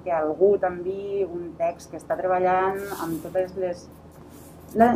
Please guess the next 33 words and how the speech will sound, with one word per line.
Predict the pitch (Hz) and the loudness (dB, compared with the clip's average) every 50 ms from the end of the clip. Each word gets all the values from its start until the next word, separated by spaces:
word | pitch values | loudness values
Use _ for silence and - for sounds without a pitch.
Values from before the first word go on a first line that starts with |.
| - - | 2 4
la | 214 220 | 2 4
seguretat | 220 233 226 233 233 233 240 262 294 | 6 6 6 6 6 4 4 4 6
o | 302 | 8
la | 302 277 | 8 8
inseguretat. | - 226 185 170 160 156 143 185 196 190 - | 8 6 4 2 2 0 4 4 4 4 2
O | 170 160 | -4 -6
sigui, | 180 180 175 | -2 -2 -2
al | 170 165 | 0 0
final | 185 190 190 196 208 220 233 | 0 2 4 4 6 6 6
és | 233 233 | 6 6
una | 220 214 208 | 4 4 4
tasca | 202 196 - - 196 | 4 2 2 -2 -2
creativa | - 185 180 175 - 196 202 196 226 240 240 254 254 226 185 | 2 2 2 2 2 0 2 6 6 8 8 8 8 6 6
i, | 185 180 175 165 160 151 151 147 - | 2 0 0 -2 -4 -4 -4 -2 -2
vaja, | 165 165 160 160 143 131 - - - | -2 -2 0 0 -2 -2 -4 -6 -4
mm, | 151 156 151 151 151 151 143 - | 0 2 2 2 2 0 -2 -2
creiem | 165 165 165 165 165 170 | -4 -2 -2 -2 -2 0
que | 165 196 196 | 4 4 4
mostrar-ho, | 190 190 190 185 180 - - - 202 185 175 180 180 196 214 233 277 - - - - 175 | 4 4 0 0 -2 -2 0 2 4 4 4 4 4 6 4 4 4 0 -2 0 2 4
ehm, | 170 165 160 156 156 147 147 151 151 151 143 143 135 131 - - - - - 185 | 4 4 4 4 2 2 2 0 0 0 2 0 0 0 -4 -14 -16 -14 -6 -4
ja | 180 180 | -4 0
té | - 190 | 2 2
un | 208 208 | 4 4
valor | 185 175 165 165 170 180 190 190 180 | 4 4 2 2 4 4 4 4 4
molt | 180 170 170 170 | 0 -4 -4 0
potent. | - 196 190 175 180 190 196 185 170 | 0 0 2 4 2 4 4 2 0
Llavors, | 165 160 160 170 165 165 - - - - - - - - - - - - - | 0 0 0 0 -2 -2 -4 -8 -10 -16 -20 -20 -20 -20 -20 -20 -18 -8 -2
en | 180 | -2
aquest | 175 180 185 185 | 0 0 0 0
sentit, | - 190 180 160 196 208 190 - | 0 -2 0 0 0 -2 0 0
descobrir | 208 196 - - - 190 175 175 180 202 214 220 226 214 196 170 - - - - - | 0 -2 -2 -4 -4 -4 -2 0 2 6 6 6 8 6 6 4 2 -4 -12 -8 -4
una | 190 196 196 | -2 0 0
mica | 196 196 180 - 190 185 175 165 156 151 143 | 0 -2 0 2 4 4 6 6 4 2 0